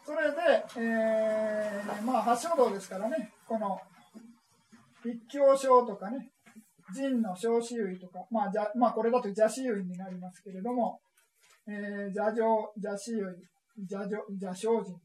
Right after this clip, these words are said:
みたいな感じですね。これだとね。ですから、この五番、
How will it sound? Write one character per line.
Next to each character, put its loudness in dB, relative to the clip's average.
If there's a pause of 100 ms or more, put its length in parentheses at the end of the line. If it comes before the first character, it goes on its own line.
(200)
み -6
た -12
い -12
な -18
感 -18
じ -20
で -20
す -10
ね。 -10 (420)
こ -12
れ -8
だ -10
と -12
ね。 -10 (1080)
で -6
す -10
か -4
ら、 -6
こ -8
の -8 (100)
五 2
番、 2